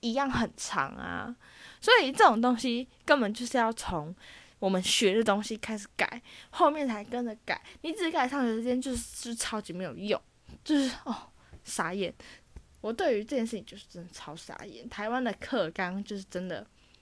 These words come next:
虽然一零八课纲很烂，但我觉得它已经有在进步了，就是不是要我们一直死读书而已。对，我就是，对，我就是愤世嫉俗啊，然后就是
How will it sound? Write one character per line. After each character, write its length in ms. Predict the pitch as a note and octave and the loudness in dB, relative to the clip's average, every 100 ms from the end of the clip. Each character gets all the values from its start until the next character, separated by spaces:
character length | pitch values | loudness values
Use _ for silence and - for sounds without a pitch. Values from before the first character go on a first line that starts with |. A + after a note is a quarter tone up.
| _ _ _ - - | _ _ _ -20 2
虽 120 | F#4 | 4
然 140 | C#4 | 6
一 60 | C4+ | 2
零 120 | A#3+ | 0
八 160 | G#3+ A3 | 2 0
课 120 | B3+ | 0
纲 120 | G#3+ | -2
很 280 | A3 A3 - | -2 -4 -2
烂， 200 | G3 F3 | -2 0
但 160 | G3+ A#3 | 0 0
我 120 | F3 | -2
觉 140 | F3+ | -4
得 60 | F#3 | -4
它 200 | G3+ F#3+ | 0 -2
已 40 | |
经 160 | E3+ E3 | -2 -6
有 120 | E3 - | -8 -10
在 120 | F#3 | -12
进 240 | - D#3+ - | -12 -14 -12
步 160 | E3+ - | -12 -12
了， 200 | - C4+ | -16 -14
就 120 | - C4 | -8 -4
是 80 | |
不 280 | C#4 - B3 | -4 -4 -4
是 80 | C#4+ | 2
要 140 | D4 | 4
我 60 | A#3 | 4
们 160 | G3+ A3 | 2 -2
一 80 | |
直 60 | A3 | -2
死 320 | G#3 - C#3 | -6 -10 -14
读 160 | - - | -14 -14
书 380 | G3 - A#2 - | -12 -10 -10 -10
而 80 | - | -10
已。 160 | G3+ - - - _ _ _ _ _ - | -12 -14 -20 -20 _ _ _ _ _ -10
对， 120 | - | -4
我 120 | F#3 F#3+ | -2 0
就 160 | A3+ | 6
是， 140 | A#3+ A#3+ | 6 6
对， 200 | B3 - | 4 4
我 140 | A3 | 2
就 100 | A3 | 4
是 60 | C#4+ | 4
愤 160 | D4 A#3 | 4 0
世 180 | G#3 G3 | 0 -2
嫉 200 | G#3 F#3 | -2 -4
俗 140 | - | -4
啊， 300 | - - A#3+ A3+ | -4 -4 -6 -6
然 160 | G#3+ G#3 | 2 6
后 180 | A#3 A#3 | 6 6
就 140 | A3+ | 2
是 180 | A3 A#3 | -2 -4